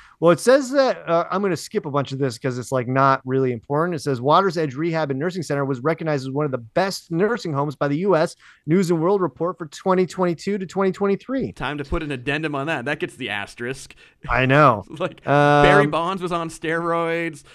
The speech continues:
Speaker 2: <laughs>
Speaker 1: That's 'cause they're killing off their older patients. They just got, like, young ones who are, like, sort of vibrant and stuff. <laughs>
Speaker 2: They, they wanna make it a young nursing home.
Speaker 1: Yeah, the apparent premature declaration of death occurred days after a c-,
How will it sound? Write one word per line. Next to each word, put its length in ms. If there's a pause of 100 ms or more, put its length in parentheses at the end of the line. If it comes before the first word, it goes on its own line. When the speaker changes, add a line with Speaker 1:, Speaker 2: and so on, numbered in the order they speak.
(160)
Speaker 2:
<laughs> 640
Speaker 1:
That's 180
'cause 140
they're 100
killing 340
off 180
their 120
older 300
patients. 440
They 120
just 160
got, 160
like, 140
young 300
ones 200
who 80
are, 60
like, 240 (120)
sort 240
of 100
vibrant 480
and 120
stuff. 380
<laughs> 40 (720)
Speaker 2:
They, 160
they 220
wanna 240 (120)
make 220
it 80
a 80
young 360
nursing 380
home. 320 (260)
Speaker 1:
Yeah, 380 (100)
the 200
apparent 480
premature 560
declaration 720
of 120
death 280
occurred 300
days 260
after 340
a 80 (160)
c-, 60